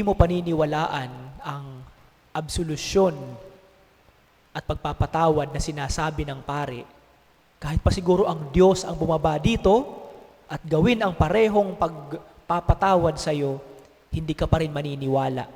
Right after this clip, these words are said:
sa Kanya." May mga tao kasing ganun. Dahil nakasanayan na nila yung, yung lumang paraan ng pamumuhay, nasanay na sa kasalanan,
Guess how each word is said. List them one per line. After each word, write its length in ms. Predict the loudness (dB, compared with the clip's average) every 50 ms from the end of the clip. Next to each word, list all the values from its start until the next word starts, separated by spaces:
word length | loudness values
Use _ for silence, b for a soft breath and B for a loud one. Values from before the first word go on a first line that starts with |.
| -20
sa 160 | -16 -16 -12
Kanya." 320 | -12 -12 -10 -8 -8 -8 -10 -10 _ _ _ _ _ _ _ _ _ _ _ _ _ _ _ _ b b b b b b b b b b
May 80 | -2 2
mga 240 | 2 2 2 2
tao 240 | 2 4 4 6 6
kasing 240 | 4 4 2 0 -2
ganun. 400 | 0 0 2 2 2 2 0 -2 -8 -12 -12 -14 -14 -16 -18 -20 _ _ _ _ _ _ _ _ _ b b b b b b b b b b b _ _ _ _ _ _ _ _ _ _ _ _ _ _ _ _ _ _ _ _ _ _
Dahil 640 | 0 4 6 6 6 6 4 4 4 2 0 -2 -4 -8 -14 -18 -20 -14 -6
nakasanayan 880 | 2 2 2 4 4 6 8 8 6 8 6 6 6 8 8 6 4
na 60 | 4 0
nila 260 | -2 0 2 4 4 4 2 -2 -6 -12 -16 -18 -18 -20 -20 -20 -20 _ _ _ _
yung, 480 | 0 4 6 6 6 6 2 -4 -8 B B B 2
yung 240 | 4 4 4 4
lumang 560 | 4 6 6 6 6 6 6 4 4 4 2 4
paraan 480 | 4 4 4 4 4 4 2 4 4
ng 140 | 2 2 4
pamumuhay, 880 | 6 6 6 6 4 0 2 4 4 4 6 6 6 6 6 6 4 2 -2 B B B B
nasanay 800 | B 4 4 4 6 4 4 4 4 2 2 2 2 2 2 2
na 240 | 2 2 2 2 0
sa 160 | -2 -4 -2
kasalanan, 880 | -2 -2 0 2 2 4 4 4 4 4 4 4 2 2 -2 -8 -12